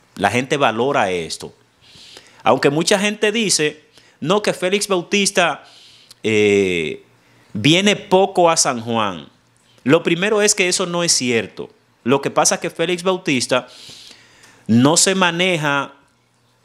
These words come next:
en medio de la bulla y la algarabía.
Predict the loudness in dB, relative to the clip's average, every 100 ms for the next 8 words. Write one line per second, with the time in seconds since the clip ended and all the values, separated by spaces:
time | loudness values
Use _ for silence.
0 | _ 2 2 2 -2 0 0 0 2 0
1 | 0 -2 -2 -2 -2 -2 -8 _ _ _
2 | _ _ _ -4 0 2 2 2 0 0
3 | -2 -2 -2 -2 -8